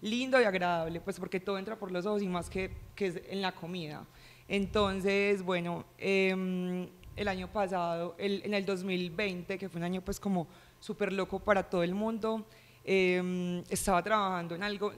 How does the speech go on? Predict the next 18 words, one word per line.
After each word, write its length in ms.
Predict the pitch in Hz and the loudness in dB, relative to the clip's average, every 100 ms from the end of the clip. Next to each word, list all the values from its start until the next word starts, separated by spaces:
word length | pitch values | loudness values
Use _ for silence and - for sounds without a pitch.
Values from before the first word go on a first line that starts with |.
| - - | -10 -6
que 100 | 202 | -4
no 80 | |
tenía 200 | 185 196 | -2 2
nada 140 | 208 202 | 2 0
que 100 | 220 | -2
ver 140 | 208 | -4
con 200 | - 214 | -4 -6
diseño, 880 | 180 170 202 220 226 220 226 226 220 - - - - - - | -4 -2 0 0 -2 -2 -2 -2 -4 -8 -20 -20 -20 -20 -2
pues, 180 | 240 220 | 0 0
como 220 | 214 208 | 0 -2
en 80 | 202 | -2
un 80 | 196 | -2
momento 360 | 196 226 220 233 | -2 -2 0 0
de 80 | |
mi 160 | 208 190 | 0 0
vida 280 | 180 180 190 | -2 -4 -6
súper 640 | 214 202 180 170 170 170 - - - | -6 -4 -2 -2 -6 -8 -12 -18 -8
diferente, 800 | 202 208 180 208 226 233 233 | -6 -4 -4 -4 -6 -4 -4